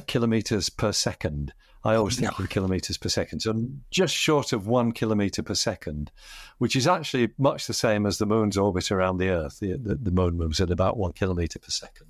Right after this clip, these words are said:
Speaker 2: Mm.
Speaker 1: Uh, but when it's at its closest, it whizzes by the sun at fifty-four kilometers per second. Uh, and that's because of this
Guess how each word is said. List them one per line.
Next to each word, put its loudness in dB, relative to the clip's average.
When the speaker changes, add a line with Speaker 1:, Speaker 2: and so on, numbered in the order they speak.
Speaker 2:
Mm. 2
Speaker 1:
Uh, 2
but 0
when 2
it's -2
at 2
its -2
closest, 0
it -2
whizzes 2
by 2
the -2
sun 0
at -4
fifty-four 2
kilometers -4
per -10
second. -4
Uh, 2
and 0
that's 0
because 0
of 0
this 0